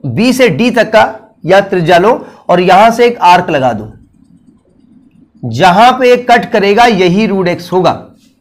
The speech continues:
जहां पे कट करेगा यही रूट एक्स होगा। यानी कि ये आपका जो B है ना, वो ज़ीरो पॉइंट होगा, जो नंबर लाइन का ज़ीरो पॉइंट स्टार्ट होगा वो क्या होगा? B। ये वन है और ये रूट एक्स है,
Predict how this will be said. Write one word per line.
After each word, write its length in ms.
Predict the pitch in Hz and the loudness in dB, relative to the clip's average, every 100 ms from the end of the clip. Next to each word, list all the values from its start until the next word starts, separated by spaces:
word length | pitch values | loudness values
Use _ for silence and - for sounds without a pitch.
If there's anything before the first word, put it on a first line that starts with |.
| _ _ _ _ _ | _ _ _ _ _
जहां 400 | 120 120 147 185 | -6 -2 2 2
पे 200 | 202 226 214 | 2 2 2
कट 280 | 208 202 | 0 0
करेगा 340 | - 170 165 226 320 - _ - | 0 0 2 2 0 -6 _ -6
यही 360 | 147 202 240 254 | 0 2 2 2
रूट 200 | 208 175 | 0 0
एक्स 220 | - - | -2 -4
होगा। 260 | 113 110 - - 143 | -4 -4 -8 -8 0
यानी 260 | 208 269 | 2 2
कि 60 | 202 135 | -2 -4
ये 200 | 135 262 | 0 2
आपका 360 | 269 208 208 247 | 4 4 2 2
जो 140 | 214 190 | 2 0
B 260 | 135 247 | 0 2
है 100 | 214 | 4
ना, 420 | 233 220 - - - | 4 2 -2 -12 -8
वो 220 | 156 254 247 135 | 0 2 2 0
ज़ीरो 380 | 156 220 247 - | -2 2 2 2
पॉइंट 320 | 190 175 160 | 2 0 0
होगा, 260 | 127 87 - _ _ _ _ _ _ - - _ _ _ - | -6 -10 -14 _ _ _ _ _ _ -20 -20 _ _ _ -4
जो 80 | 165 | 0
नंबर 300 | 156 165 214 | 0 2 2
लाइन 220 | 208 214 | 2 2
का 80 | 220 | 0
ज़ीरो 360 | 127 175 262 262 | 0 2 2 4
पॉइंट 240 | 220 202 | 2 0
स्टार्ट 360 | - 185 156 135 | -2 0 0 0
होगा 200 | 139 190 | 2 2
वो 120 | 208 | 2
क्या 180 | - 160 | 2 2
होगा? 240 | 175 240 330 339 - - | 4 4 2 -4 -20 -8
B। 140 | 147 139 - - _ _ | -2 -2 -4 -18 _ _
ये 120 | 139 143 | 0 2
वन 200 | 202 262 | 4 4
है 360 | 269 269 - _ _ - | 2 -2 -18 _ _ -4
और 80 | 165 | -2
ये 200 | 151 214 | 2 2
रूट 180 | 151 110 | 2 -2
एक्स 240 | 113 | -8
है, 60 | - | -14